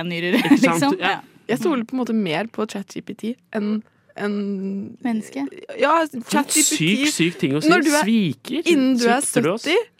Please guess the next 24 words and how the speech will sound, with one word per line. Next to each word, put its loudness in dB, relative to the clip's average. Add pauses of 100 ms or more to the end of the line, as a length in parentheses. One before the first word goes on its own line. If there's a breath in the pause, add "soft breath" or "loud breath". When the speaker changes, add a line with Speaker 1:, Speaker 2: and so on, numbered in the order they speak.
Speaker 3:
innen 0
du 2
er -2
sytti, -4 (120)
kom -4
igjen. -2 (100)
En -2
A 2
I -2
kan -2
svare -2
bedre -2
på -6
spørsmål -6
om -2
nyren -4
din -4
enn -6
et -10
menneske, -8
tror -2
du -10
ikke -4
det? -2